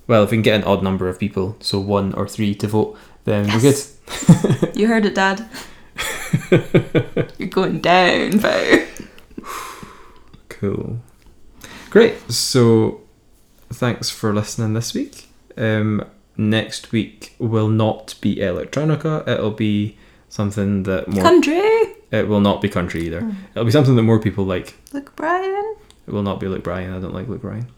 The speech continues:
Speaker 2: <gasps> That's rude.
Speaker 1: Ah, he's probably a nice man. Anyway.
Speaker 2: He's had a hard life.
Speaker 1: I don't think he has.
Speaker 2: No, he has. He's had a very hard life.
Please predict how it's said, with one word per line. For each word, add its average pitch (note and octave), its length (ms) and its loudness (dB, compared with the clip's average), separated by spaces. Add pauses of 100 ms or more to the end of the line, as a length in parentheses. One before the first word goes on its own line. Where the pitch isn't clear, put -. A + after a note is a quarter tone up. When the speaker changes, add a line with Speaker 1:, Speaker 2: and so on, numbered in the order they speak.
Speaker 2:
<gasps> - 180 -20
That's F#4+ 960 -10
rude. B3 260 -14 (240)
Speaker 1:
Ah, A#2+ 220 -2
he's G#2+ 140 -2
probably F#2+ 340 -8
a F2+ 40 -10
nice F2+ 260 -10
man. G#2+ 220 -10 (760)
Anyway. G2+ 200 -2
Speaker 2:
He's G2 40 -2
had C4+ 80 -2
a A#3+ 80 -4
hard A#3+ 260 -4
life. A#3 280 -6 (680)
Speaker 1:
I B2+ 60 -4
don't F#3+ 120 2
think E3+ 120 2
he D#3+ 80 2
has. D#3 440 0
Speaker 2:
No, G#3+ 60 -2
he G#3+ 80 0
has. G#3 260 0
He's F3+ 160 -8
had F#3 120 -6
a F#3 60 -6
very F3 240 -4
hard E3+ 280 -8
life. - 320 -16